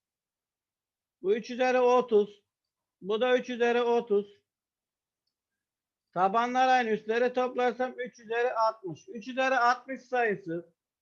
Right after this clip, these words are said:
iki üzeri altmış sayısından fazladır.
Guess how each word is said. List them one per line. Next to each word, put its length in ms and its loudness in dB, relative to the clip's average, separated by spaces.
iki 280 -6
üzeri 360 0
altmış 440 -2
sayısından 720 -4
fazladır. 720 0